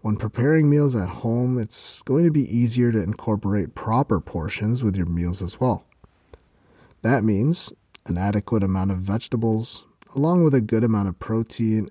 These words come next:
and not super loaded with carbs, which is how takeout foods are usually prepared. Lots of carbs and barely any protein.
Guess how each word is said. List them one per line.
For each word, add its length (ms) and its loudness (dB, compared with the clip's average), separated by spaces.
and 500 -6
not 260 -4
super 680 2
loaded 320 2
with 220 -4
carbs, 480 -6
which 200 -6
is 100 -8
how 160 -2
takeout 420 -6
foods 480 -6
are 160 -8
usually 480 4
prepared. 500 -6
Lots 300 -4
of 80 -8
carbs 460 -2
and 100 -4
barely 300 -2
any 140 -6
protein. 600 -2